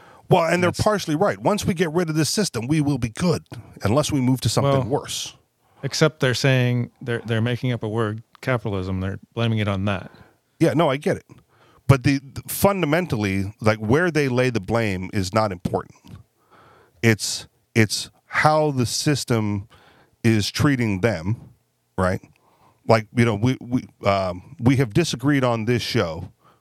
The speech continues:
Speaker 1: regarding the, uh, the absolution of the student loans, right? The, the libertarian position is you took out the loan, you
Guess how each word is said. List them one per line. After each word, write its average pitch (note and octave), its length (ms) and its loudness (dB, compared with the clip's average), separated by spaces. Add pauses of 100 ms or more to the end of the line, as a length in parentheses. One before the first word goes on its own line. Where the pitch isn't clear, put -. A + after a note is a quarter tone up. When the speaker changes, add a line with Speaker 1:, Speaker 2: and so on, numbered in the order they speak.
(160)
Speaker 1:
regarding G#2+ 800 2
the, G2+ 460 0 (240)
uh, F2 480 -2 (1000)
the G#2 200 2
absolution A#2 1040 0
of G2+ 260 2
the F#2+ 80 -4
student G2 380 0
loans, - 420 -14 (840)
right? F2+ 260 0
The, F2 120 -6
the F2 160 -4
libertarian D#3 500 0
position C#3 380 0
is A2 160 0
you E2+ 100 -6
took G3 240 -2
out F3+ 140 0
the B2+ 80 -4
loan, E3 260 0
you F2 80 -8